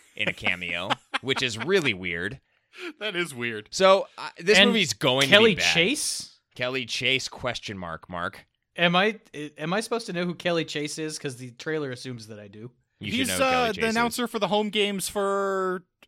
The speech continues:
Speaker 2: oh, fuck, one of the d-, Midwest teams.
Speaker 1: I don't
Speaker 2: The,
Speaker 1: know who the fuck
Speaker 2: the
Speaker 1: Kelly
Speaker 2: Blues,
Speaker 1: Chase
Speaker 2: maybe?
Speaker 1: is.
Speaker 2: Maybe the Blue Jackets?
Speaker 1: Do you wanna
Speaker 2: One of those
Speaker 1: bet?
Speaker 2: guys.
Speaker 1: You should bet Mark.
Speaker 2: Uh, I bet that he's the radio announcer for either the Blues or the Blues Ja-, Blue Jackets.
Speaker 3: Okay.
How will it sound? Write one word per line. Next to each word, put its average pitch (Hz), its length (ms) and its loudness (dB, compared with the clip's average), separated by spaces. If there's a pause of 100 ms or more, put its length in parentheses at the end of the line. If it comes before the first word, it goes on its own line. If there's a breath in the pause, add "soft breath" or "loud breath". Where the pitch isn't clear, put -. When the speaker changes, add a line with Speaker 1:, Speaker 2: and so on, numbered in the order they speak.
(200)
Speaker 2:
oh, 139 180 0
fuck, 123 360 -2
one 151 120 -8
of 147 60 -6
the 131 280 0
d-, 117 120 -20 (180)
Midwest 123 680 -2
teams. 120 300 -4
Speaker 1:
I 127 60 4
don't 117 140 -2
Speaker 2:
The, 123 80 -2
Speaker 1:
know - 40 -2
who 98 60 -6
the 85 80 -12
fuck - 220 -12
Speaker 2:
the 143 60 -8
Speaker 1:
Kelly 143 200 2
Speaker 2:
Blues, 240 80 0 (140)
Speaker 1:
Chase - 20 -12
Speaker 2:
maybe? 294 240 -2
Speaker 1:
is. 330 60 -8 (520)
Speaker 2:
Maybe 165 180 2
the 190 140 4
Blue 160 460 -4
Jackets? 202 600 -2
Speaker 1:
Do - 80 -8
you 110 40 -2
wanna 107 100 -4
Speaker 2:
One - 60 -4
of 120 80 -6
those 87 140 -2
Speaker 1:
bet? - 20 -20
Speaker 2:
guys. 98 140 -10
Speaker 1:
You 104 60 -8
should 101 140 -8
bet 95 140 -4
Mark. 82 320 -10 (220)
Speaker 2:
Uh, 175 500 0 (160)
I 180 100 6
bet 185 240 2
that 175 140 -2
he's 180 220 -2
the 175 120 -2
radio 180 400 0
announcer 165 480 -4
for 147 160 -2
either 156 220 0
the 143 100 -4
Blues 143 320 -4
or 147 60 -4
the 123 80 -10
Blues 120 360 -10
Ja-, 107 240 -10
Blue 127 200 -6
Jackets. 90 500 -12 (1040)
Speaker 3:
Okay. 202 280 -2